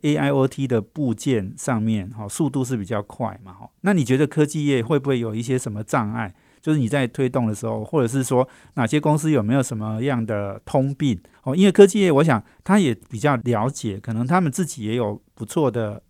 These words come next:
工程师在处理哦。比如说像你刚刚讲，你，你服务过的台积电，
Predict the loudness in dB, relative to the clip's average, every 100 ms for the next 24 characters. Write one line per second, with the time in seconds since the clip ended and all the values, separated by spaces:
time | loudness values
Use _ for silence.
0 | _ -2 0 -2 -4 -4 -2 -2 -2 -4
1 | -6 -6 -4 0 4 4 4 2 -2 -2
2 | 0 -2 -2 -4 -4 -2 -2 0 0 2
3 | 2 2 -4 -6 -4 -4